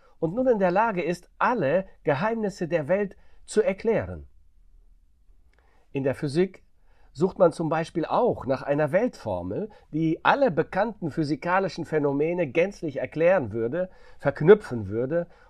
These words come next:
und so helfen würde, die vielen Rätsel des Seins zu verstehen. Nun,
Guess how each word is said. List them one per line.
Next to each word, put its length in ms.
und 180
so 240
helfen 520
würde, 380
die 160
vielen 600
Rätsel 760
des 280
Seins 540
zu 140
verstehen. 600
Nun, 300